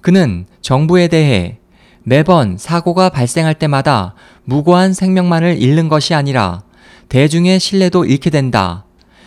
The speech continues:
대중의 질문에 투명하고 정확하게 답변하지 못한다면 지도자는 자신의 정당성과 신뢰도를 계속 잃게 될 것이다"라고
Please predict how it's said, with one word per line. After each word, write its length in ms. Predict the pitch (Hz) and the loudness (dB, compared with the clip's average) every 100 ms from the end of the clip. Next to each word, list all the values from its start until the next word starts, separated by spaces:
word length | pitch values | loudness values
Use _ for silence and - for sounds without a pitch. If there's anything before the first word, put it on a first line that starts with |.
| - _ | -20 _
대중의 480 | - 139 156 175 190 | 0 2 2 2 0
질문에 680 | 180 156 160 170 165 98 90 _ - | 2 0 2 2 0 -2 -8 _ -12
투명하고 720 | - 190 190 180 160 104 87 - _ | -2 2 2 0 0 -2 -4 -10 _
정확하게 580 | - 131 170 - 170 185 | -4 0 0 0 -2 0
답변하지 500 | 156 - 165 156 180 | -2 -4 -2 0 -2
못한다면 760 | 127 127 156 147 147 123 92 87 _ - _ | -2 -2 -2 -2 0 -2 -4 -8 _ -20 _
지도자는 680 | - 151 165 160 165 110 87 - - - | -4 0 2 2 0 -2 -6 -12 -20 -8
자신의 460 | - 135 175 185 | -4 -2 2 0
정당성과 960 | 185 131 143 160 151 151 147 151 107 87 - - | 0 -2 -2 -2 -2 -4 -2 -2 -2 -6 -14 -14
신뢰도를 600 | - 185 180 175 170 185 | -4 0 0 0 0 0
계속 420 | - 131 175 165 - | -2 -2 0 -2 -2
잃게 280 | 127 143 170 | -2 0 0
될 120 | 165 | 0
것이다"라고 800 | 160 151 - 135 131 147 147 | -2 -4 -2 -2 -2 -2 -4